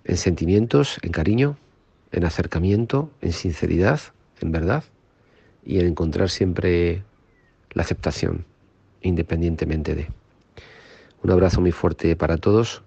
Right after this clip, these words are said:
y espero que estas recomendaciones alumbren mucho más el alto sentido del ser humano.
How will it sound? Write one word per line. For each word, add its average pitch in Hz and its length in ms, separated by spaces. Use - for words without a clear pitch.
y - 120
espero 87 360
que - 100
estas 87 220
recomendaciones 85 840
alumbren 85 420
mucho 85 280
más 98 320
el 87 140
alto 95 220
sentido 87 800
del 87 160
ser 90 180
humano. 82 320